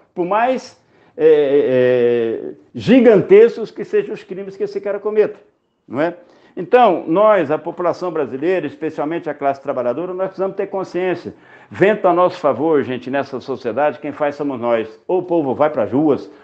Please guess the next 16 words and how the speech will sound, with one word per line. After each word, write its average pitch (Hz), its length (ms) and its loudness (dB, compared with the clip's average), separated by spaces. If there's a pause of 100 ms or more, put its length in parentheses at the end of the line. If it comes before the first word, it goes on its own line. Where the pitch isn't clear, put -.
ou 175 160 0
não 170 140 0
vai 135 160 4
ter, 160 440 0 (400)
é, 110 1120 4
mudanças 156 720 2 (440)
que 147 80 -4
nós 147 180 0
precisamos 160 720 -4
e 160 60 -6
queremos 151 320 -4
fazer 135 320 -2
no 147 80 -4
nosso 147 240 -4
país, 143 260 -2
não. 101 240 -8